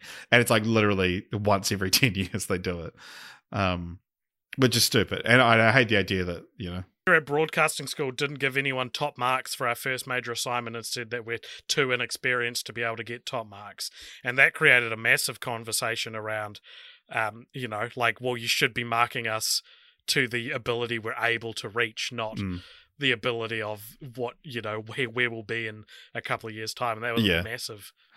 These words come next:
Speaker 2: massive
Speaker 1: I, I,
Speaker 2: thing.
Speaker 1: I, I hate that shit. And, like, 'cause people say, you know, like, no one should be able to get, like, there are, you get tutors that say that, you know, there's no such thing as a perfect score and all this stuff. And it's like, y-, you know, to them, they're thinking, like, "God, I'm just motivating these youngsters."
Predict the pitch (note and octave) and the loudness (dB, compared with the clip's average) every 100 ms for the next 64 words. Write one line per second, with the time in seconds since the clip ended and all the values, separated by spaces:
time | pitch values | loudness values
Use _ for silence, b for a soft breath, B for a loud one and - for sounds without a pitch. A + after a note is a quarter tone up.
0 | B2 A#2+ C3+ D#3 C3+ C#3+ D3+ D3+ D#3 D3 | -12 4 8 8 8 8 6 8 10 10
1 | A#2 G2+ G2 F#2+ - - G2+ A2 A2+ A2 | 8 4 4 0 2 2 4 6 8 6
2 | A#2 C3 A#2 B2 D3+ B2+ A#2+ G2+ G2 G2 | 6 4 6 6 8 8 8 8 8 4
3 | F#2+ F#2+ F#2 F#2 F2+ F#2 F2 F2+ F2+ F2 | 4 4 4 2 2 0 -2 -2 -2 -2
4 | F2 F#2 F2+ - G#2 G#2 G2 F2+ G2 F#2 | -4 -4 -4 2 4 4 4 0 -2 -2
5 | G2+ - E2+ E2+ - - D2+ F2+ D#2 F#2 | 0 0 0 -2 -2 -2 -2 -6 -4 -4
6 | F2 G2 B B B - A2 G2 E2+ - | -4 -8 B B B -4 0 2 0 -2
7 | - F2 F2+ E2+ F2 F#2 - - F#2 F2+ | -4 -4 -4 -6 -6 -2 -2 0 0 0
8 | F#2 F#2 - F#2 - B B B - C3+ | 0 0 2 0 0 B B B 6 6
9 | C3+ B2+ B2 A#2 - D3+ E3+ D#3+ C3+ A2+ | 6 8 8 8 0 2 8 10 10 6
10 | - C3+ D#3 D#3+ G#2+ A2 G2+ G#2 G2 F2 | 6 6 8 6 6 4 4 0 0 -2
11 | - G2 G2 F#2 G#2 G#2+ G2 F#2+ F#2+ F#2 | -4 -4 -2 -2 -2 0 2 4 2 0
12 | F#2 F#2 F#2 F2+ F#2+ G2 - F2 G2+ | -2 -2 -4 -2 -2 -2 -4 -8 -8